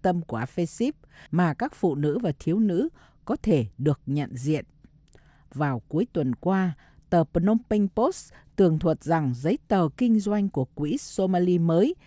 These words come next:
ghi tên một số tổ chức bất vụ lợi có uy tín ở Campuchia là đối tác của quỹ này. Nhưng khi được tờ báo tiếp xúc,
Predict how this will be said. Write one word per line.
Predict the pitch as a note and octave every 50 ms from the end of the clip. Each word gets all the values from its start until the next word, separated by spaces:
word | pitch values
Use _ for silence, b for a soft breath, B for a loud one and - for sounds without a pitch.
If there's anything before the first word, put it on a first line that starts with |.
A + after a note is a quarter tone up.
| b b b b _
ghi | G#3 A#3 A#3 G#3+ - _
tên | G#3 G#3+ G#3+ G3+ F#3
một | D3 C3+
số | - - - - B3+
tổ | - D#3+ A#2+ -
chức | - - D#4 - -
bất | - - - -
vụ | E3+ D3+ -
lợi | A#2+ D3 D3+ - - -
có | - E3+ F#3
uy | E3 G#3 G3+ E3 -
tín | E3 E3+ A3 C#4+
ở | A3+
Campuchia | - - D#3 D#3 D#3 - D#3+ D#3 - - - - E3 D#3 D3 C3+ b b b b b b b -
là | D3 D3
đối | B2 A#2 A2+ C3 C#3 F3+
tác | - - - C4+ D#4 E4+ -
của | - C3+ A#2+
quỹ | - - D3 C#3+ F#3+
này. | A3 G3+ F3+ D3 A#2+ - - b b b b b b b b b -
Nhưng | F#3 G#3 G3+ F#3
khi | - - G#3+ G3
được | E3+ D3+ C3 - -
tờ | - C3 B2
báo | A2+ A#2 B2 D#3
tiếp | - - A#3 B3+ -
xúc, | - - B3+ C#4+ -